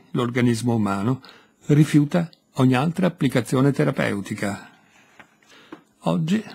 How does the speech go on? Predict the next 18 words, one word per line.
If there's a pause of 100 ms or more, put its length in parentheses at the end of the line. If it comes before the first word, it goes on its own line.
l'uomo
più
protetto
dalla
possibilità
di
stabilire
la
scena
della
propria
morte (540)
è
il
malato
in
condizioni
critiche.